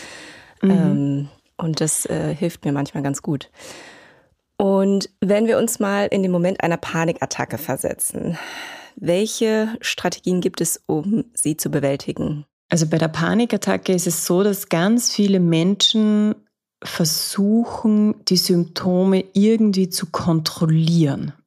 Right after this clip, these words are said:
Speaker 1: und
Speaker 2: Mhm.
Speaker 1: sich dagegen zu wehren. Und das war auch bei mir, und das erlebe ich bei ganz vielen anderen Menschen auch so, die falsche Strategie, weil wir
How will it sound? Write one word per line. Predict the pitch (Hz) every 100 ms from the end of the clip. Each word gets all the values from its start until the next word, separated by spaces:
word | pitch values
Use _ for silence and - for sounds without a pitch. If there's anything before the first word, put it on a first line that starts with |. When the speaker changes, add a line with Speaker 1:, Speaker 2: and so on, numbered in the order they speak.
| -
Speaker 1:
und | 160 160 196
Speaker 2:
Mhm. | 180 175
Speaker 1:
sich | - 156
dagegen | 170 160 170 160 160
zu | - 156 147
wehren. | 147 151 156 151 -
Und | - - 160 160 160 - - - - - - - - _ _
das | - 165 170 190 196 -
war | 165 156 165
auch | 165 170
bei | - 170
mir, | 165 170 180 196 214 214 214 - _ _ _ _ _ _
und | 185 180 165
das | 175
erlebe | - 165 160
ich | 165
bei | 175
ganz | 165 175 196 -
vielen | 202 208
anderen | - 180 202 185
Menschen | 180 175 -
auch | 165 165
so, | 175 190
die | 165
falsche | 160 - 165 180 -
Strategie, | 190 - 165 160 160 165 170 156
weil | 156 151
wir | 156 180 202 214 220